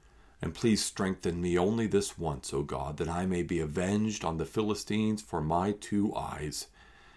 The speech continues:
And Samson grabbed the two middle pillars on which the house rested,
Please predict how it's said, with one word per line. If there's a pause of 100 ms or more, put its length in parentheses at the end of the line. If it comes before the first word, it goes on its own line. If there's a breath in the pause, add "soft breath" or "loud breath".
(400 soft breath)
And
Samson
grabbed
the
two
middle
pillars
on
which
the
house
rested,